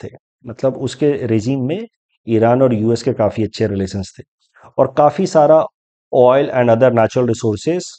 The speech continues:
शाह रेजा पहलवी यूएस और इसके एलाइज को काफ़ी सस्ते दामों पे, कंसेशनल रेट्स पे दे देता था। इस कारण से लोकल इकोनॉमी को नुकसान हो रहा था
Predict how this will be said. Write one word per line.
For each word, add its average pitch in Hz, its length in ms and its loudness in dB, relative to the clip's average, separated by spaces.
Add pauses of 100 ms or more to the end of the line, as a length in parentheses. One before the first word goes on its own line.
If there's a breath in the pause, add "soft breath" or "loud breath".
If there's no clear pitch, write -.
शाह 131 320 4
रेजा 113 300 2
पहलवी 113 540 -2
यूएस 113 460 0
और 110 120 0
इसके 135 300 -6
एलाइज 107 380 0
को 120 120 -6
काफ़ी 139 340 -2
सस्ते 156 400 -2
दामों 104 300 -2
पे, 170 120 -4
कंसेशनल 113 580 -2
रेट्स 98 300 -6
पे 151 60 0
दे 107 180 0
देता 95 280 -6
था। - 180 -18 (960)
इस 156 120 0
कारण 135 280 2
से 143 160 0
लोकल 123 360 2
इकोनॉमी 123 360 0
को 123 120 -2
नुकसान 131 420 -2
हो 127 120 0
रहा 120 220 0
था 123 220 -14